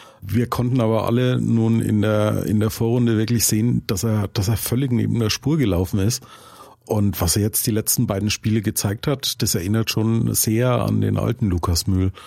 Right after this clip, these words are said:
Und mich freut es also auch sehr, sehr. Ja,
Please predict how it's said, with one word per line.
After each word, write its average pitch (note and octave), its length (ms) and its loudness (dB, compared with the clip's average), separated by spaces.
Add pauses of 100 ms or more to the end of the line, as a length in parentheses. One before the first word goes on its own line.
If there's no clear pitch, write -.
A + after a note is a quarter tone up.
(360)
Und F2 160 2
mich F#2 160 0
freut - 300 -4
es F2+ 100 -4
also F#2+ 200 0
auch F#2 200 -2
sehr, F#2+ 300 0
sehr. F#2 280 -2 (1120)
Ja, F#2+ 380 0